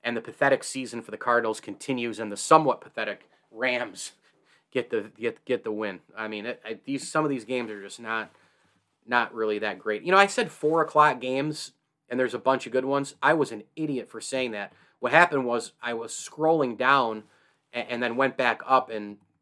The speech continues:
thought that a couple other games were, were in that slate, but they're not, uh, clearly.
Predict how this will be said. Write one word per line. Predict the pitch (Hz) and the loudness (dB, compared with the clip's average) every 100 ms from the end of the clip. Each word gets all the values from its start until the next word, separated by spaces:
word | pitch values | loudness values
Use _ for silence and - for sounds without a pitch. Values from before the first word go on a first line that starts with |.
| _ | _
thought | 131 123 | 0 0
that | 110 - | -2 -10
a | 113 | -2
couple | 127 113 113 | 0 2 2
other | 113 | 2
games | 101 113 117 110 | 0 -2 -4 -6
were, | 107 107 101 | -6 -4 -4
were | 117 110 | -4 -4
in | 117 | -2
that | 110 98 | -4 -6
slate, | - - 117 107 | -8 -6 -6 -6
but | 101 | -8
they're | 95 92 | -14 -8
not, | 104 104 92 - _ _ - - | -4 -2 -4 -8 _ _ -14 -8
uh, | 101 | -8
clearly. | - - 117 98 92 | -6 -2 -2 -2 -4